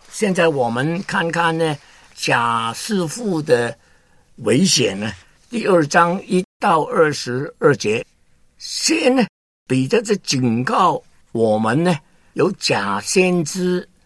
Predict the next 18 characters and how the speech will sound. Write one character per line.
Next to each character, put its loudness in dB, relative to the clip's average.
假 0
师 -2
傅 -2
的 -2
出 0
现。 0
第 2
二 4
章 2
第 -2
一 0
节， 0
木 2
星， 2
请 0
你 0
念 4
了。 0